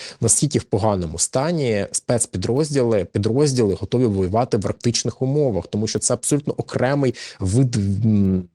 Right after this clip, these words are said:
бойових дій, дуже специфічний, в дуже жахливих умовах, та?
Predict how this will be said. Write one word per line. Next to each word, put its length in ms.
бойових 340
дій, 420
дуже 440
специфічний, 640
в 60
дуже 340
жахливих 520
умовах, 440
та? 220